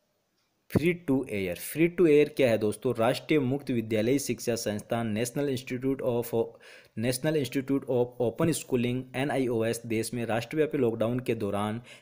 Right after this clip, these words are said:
माध्यमिक और वरिष्ठ माध्यमिक स्तर के छात्रों के हो रहे शैक्षणिक नुकसान की भरपाई को पूरा करने के लिए फ्री टू एयर डीटीएच चैनलों पर लाउ-,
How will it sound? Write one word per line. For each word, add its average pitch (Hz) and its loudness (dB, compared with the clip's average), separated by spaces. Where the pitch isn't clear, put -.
माध्यमिक 127 0
और 127 0
वरिष्ठ 117 -4
माध्यमिक 123 -2
स्तर - -8
के 117 -4
छात्रों 110 -4
के 113 -2
हो 135 0
रहे 120 2
शैक्षणिक 147 -4
नुकसान 123 -4
की 127 -4
भरपाई 104 -2
को 117 -2
पूरा 113 -2
करने 113 0
के 110 -4
लिए 104 -2
फ्री 180 2
टू 156 0
एयर 117 4
डीटीएच 120 -2
चैनलों 117 -6
पर 107 -6
लाउ-, 110 -4